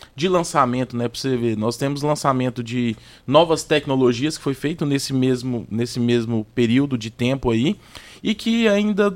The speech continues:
tem muitas informações que os produtores precisam refinar ela, bem como os técnicos,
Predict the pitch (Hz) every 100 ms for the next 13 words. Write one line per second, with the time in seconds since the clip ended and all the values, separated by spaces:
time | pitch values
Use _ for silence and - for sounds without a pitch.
0 | 180 - 202 226 190 180 202 262 240 208
1 | 196 185 175 156 - 170 180 190 - 180
2 | 165 170 165 - 180 185 - - 233 247
3 | 214 175 185 180 170 156 135 156 135 127
4 | 151 143 202 175 170 170 - - 139 143
5 | 127 139 -